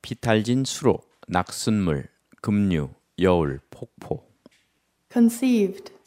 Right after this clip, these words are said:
Speaker 2: conceived.
Speaker 1: 상상된, 마음에 품은.
Speaker 2: Emergencies, emergencies.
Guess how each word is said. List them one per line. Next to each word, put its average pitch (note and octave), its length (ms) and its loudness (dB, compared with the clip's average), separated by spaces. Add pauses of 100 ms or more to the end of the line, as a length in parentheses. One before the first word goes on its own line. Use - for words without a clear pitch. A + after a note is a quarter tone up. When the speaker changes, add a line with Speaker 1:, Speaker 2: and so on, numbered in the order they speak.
(300)
Speaker 2:
conceived. A#3 800 2 (280)
Speaker 1:
상상된, A2+ 1300 -2
마음에 F2 460 2
품은. D2 500 -8 (560)
Speaker 2:
Emergencies, A#3+ 1120 2 (440)
emergencies. A#3+ 1120 2